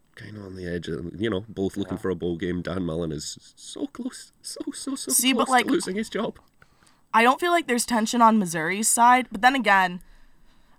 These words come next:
Speaker 3: I don't know, I feel like there's some players who like to tussle on <laughs> Missouri's side,
Speaker 1: Mm.
Speaker 3: so,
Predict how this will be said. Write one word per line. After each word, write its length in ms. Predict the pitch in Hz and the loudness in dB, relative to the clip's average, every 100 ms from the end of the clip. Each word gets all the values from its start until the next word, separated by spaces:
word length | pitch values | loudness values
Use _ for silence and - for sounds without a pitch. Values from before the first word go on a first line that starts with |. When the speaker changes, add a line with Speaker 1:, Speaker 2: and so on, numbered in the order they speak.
| - | -4
Speaker 3:
I 80 | |
don't 140 | 196 180 | -4 -2
know, 80 | 175 | -2
I 100 | 165 | -4
feel 160 | 208 | -6
like 80 | 196 | -6
there's 140 | 190 | -6
some 120 | - 180 | -6 -6
players 360 | 185 180 175 | -6 -6 -4
who 180 | - 165 | -6 -8
like 240 | 160 165 | -6 -8
to 100 | 165 | -10
tussle 380 | - 170 170 165 | -10 -8 -6 -6
on 180 | 156 156 | -8 -4
<laughs> 0 | |
Missouri's 560 | 226 233 - 381 - - | -2 -2 -2 -2 0 0
side, 240 | - 349 - - | 4 4 6 2
Speaker 1:
Mm. 280 | - 175 208 | 2 -2 0
Speaker 3:
so, 420 | 220 190 185 175 | 2 2 2 2